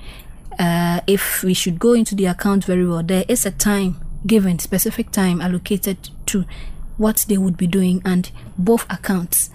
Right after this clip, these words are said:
in Daniel also prophesy the exact time. Again, we say both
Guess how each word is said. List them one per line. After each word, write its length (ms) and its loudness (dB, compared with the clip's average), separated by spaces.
in 160 6
Daniel 400 2
also 300 0
prophesy 720 -4
the 180 -4
exact 540 -6
time. 320 -2
Again, 460 2
we 80 2
say 220 2
both 500 -2